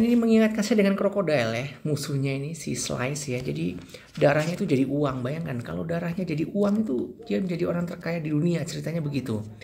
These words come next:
di komik ini ya. Juga ada si manusia vampir, si cewek vampir ya.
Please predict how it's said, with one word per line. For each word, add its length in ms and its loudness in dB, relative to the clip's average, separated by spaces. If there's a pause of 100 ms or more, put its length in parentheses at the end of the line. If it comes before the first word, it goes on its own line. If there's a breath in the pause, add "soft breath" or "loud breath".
(180 loud breath)
di 140 -6
komik 260 0
ini 200 -2 (100)
ya. 40 -6 (2500 loud breath)
Juga 240 -4
ada 100 -2
si 160 -6
manusia 460 -4
vampir, 480 -4 (400)
si 160 -10
cewek 260 -2
vampir 460 -4
ya. 140 -2